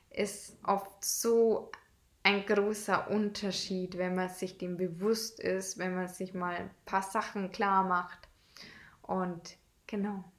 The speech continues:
In diesem Sinne freue ich mich, wenn du den Podcast bewertest, wenn dir die Folge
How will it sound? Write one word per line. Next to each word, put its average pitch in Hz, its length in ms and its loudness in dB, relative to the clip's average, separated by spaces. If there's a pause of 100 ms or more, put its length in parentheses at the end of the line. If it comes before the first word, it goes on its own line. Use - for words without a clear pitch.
(1000)
In 254 200 0
diesem 269 340 2
Sinne 190 600 2 (760)
freue 294 340 12
ich 285 120 2
mich, 240 400 0
wenn 220 240 6
du 220 120 6
den 208 220 2
Podcast 247 680 0
bewertest, 208 880 4
wenn 208 240 4
dir 208 120 2
die 202 120 -2
Folge 196 720 2